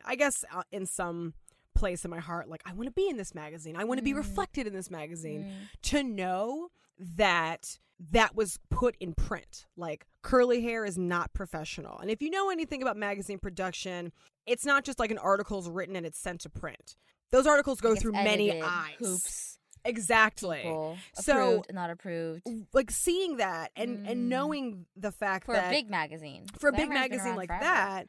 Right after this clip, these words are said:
Speaker 1: A, this is a, a common thought, not just for the writer, but for all of the other people that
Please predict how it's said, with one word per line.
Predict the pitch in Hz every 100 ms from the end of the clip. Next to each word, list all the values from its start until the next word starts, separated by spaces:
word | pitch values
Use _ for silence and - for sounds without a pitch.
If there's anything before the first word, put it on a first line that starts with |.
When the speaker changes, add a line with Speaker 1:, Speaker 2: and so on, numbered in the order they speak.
| - _ _
Speaker 1:
A, | 226 320 320 233 233
this | 190 311
is | 294
a, | 240 214 190
a | 185
common | - - 262 226
thought, | 190 - 269 196 160 -
not | 240 302
just | - 269 247 -
for | 220
the | 196
writer, | 202 359 190 175 170 175 _ - _ -
but | 247
for | - 254
all | - 247 262
of | 269 214
the | 233
other | 180 214 208
people | - 277 262 240
that | 202 196